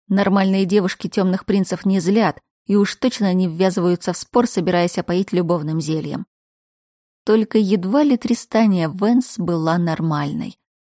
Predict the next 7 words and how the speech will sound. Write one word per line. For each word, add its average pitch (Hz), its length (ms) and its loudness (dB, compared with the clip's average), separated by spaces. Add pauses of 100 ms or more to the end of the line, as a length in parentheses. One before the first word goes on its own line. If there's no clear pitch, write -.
(440)
Она - 240 -4
точно - 540 -4
чокнутая. - 760 -4 (800)
Но, 196 60 4
несмотря 190 480 2
на 202 220 4
это, - 260 -6